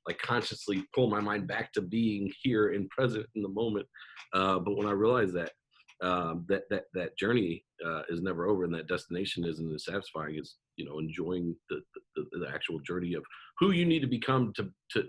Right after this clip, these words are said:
to, to achieve what it is you wanna achieve, um,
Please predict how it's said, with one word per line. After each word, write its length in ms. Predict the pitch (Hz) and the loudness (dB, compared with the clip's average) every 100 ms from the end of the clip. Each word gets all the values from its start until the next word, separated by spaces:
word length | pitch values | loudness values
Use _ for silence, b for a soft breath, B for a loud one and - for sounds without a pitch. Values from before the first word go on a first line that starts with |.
| - | 0
to, 180 | 95 - - | -2 -2 -2
to 220 | 92 85 - _ _ _ _ - - | 0 0 -4 _ _ _ _ -6 2
achieve 380 | 127 - 139 113 | 2 4 4 6
what 140 | 117 | 4
it 80 | 110 | 4
is 160 | 110 104 | 2 2
you 80 | |
wanna 200 | 98 98 | 0 2
achieve, 440 | 92 85 - 107 92 - B B B - | 0 -2 -2 -2 -2 -6 B B B -4
um, 500 | 92 87 82 78 | 0 2 0 -2